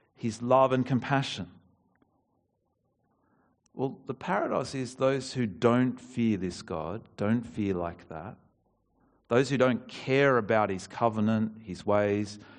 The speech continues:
in other words, they don't care about knowing him. They don't feel the need to know him.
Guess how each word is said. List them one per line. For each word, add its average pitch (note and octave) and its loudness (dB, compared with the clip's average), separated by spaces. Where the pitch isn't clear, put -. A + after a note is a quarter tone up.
in G#2+ 0
other G#2+ 4
words, F#2+ 0
they G#2 0
don't A#2+ -2
care B2 -2
about G2 -2
knowing G2 0
him. F2 -12
They - -12
don't A2 -4
feel B2+ 2
the A2 2
need G#2 0
to - -8
know F#2+ -2
him. E2+ -12